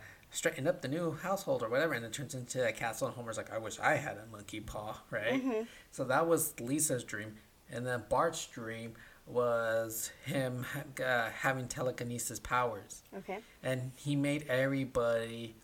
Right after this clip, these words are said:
Speaker 1: like him or, <laughs> of course,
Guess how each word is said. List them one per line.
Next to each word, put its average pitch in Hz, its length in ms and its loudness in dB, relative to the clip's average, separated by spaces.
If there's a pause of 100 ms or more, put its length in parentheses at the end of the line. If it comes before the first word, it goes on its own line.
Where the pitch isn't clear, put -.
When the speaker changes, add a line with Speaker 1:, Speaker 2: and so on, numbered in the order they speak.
Speaker 1:
like 117 440 0
him 151 340 -2 (500)
or, 127 880 6 (160)
<laughs> - 140 -10
of 147 240 2
course, 123 560 4